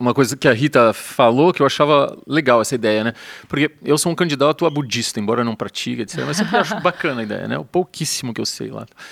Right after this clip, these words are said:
Speaker 1: Que é um caminho equilibrado, a tentativa ali de um caminho do meio, et cetera. Porque você falou assim, putz, tem muitas vezes que é o síndrome do vira-lata, putz, né? O famoso Nelson Rodrigues lá, que tá, putz, esse, então é o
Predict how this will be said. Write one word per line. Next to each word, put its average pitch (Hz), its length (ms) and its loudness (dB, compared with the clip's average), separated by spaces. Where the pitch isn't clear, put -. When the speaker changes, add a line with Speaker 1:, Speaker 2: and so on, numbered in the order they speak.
Speaker 1:
Que - 100 -12
é 190 60 -2
um 185 140 0
caminho 175 280 4
equilibrado, 135 600 4
a 107 60 0
tentativa 127 440 -4
ali 127 120 -2
de 127 60 -4
um 127 40 -6
caminho 127 240 -2
do 127 100 -2
meio, 113 280 -4
et 110 80 -8
cetera. 104 200 -8
Porque 165 220 4
você - 220 -6
falou 143 160 4
assim, - 100 -2
putz, 139 240 0
tem 156 140 -4
muitas 165 320 0
vezes 165 180 2
que 170 80 0
é 175 100 4
o 165 80 0
síndrome 170 360 0
do 170 80 2
vira-lata, 160 520 6
putz, 165 440 4
né? 135 140 0
O 147 40 -4
famoso 139 320 0
Nelson 139 240 4
Rodrigues 131 480 2
lá, 104 160 0
que - 80 -16
tá, - 100 -6
putz, 151 420 6
esse, 135 220 2
então 151 280 2
é 147 40 6
o 117 120 -2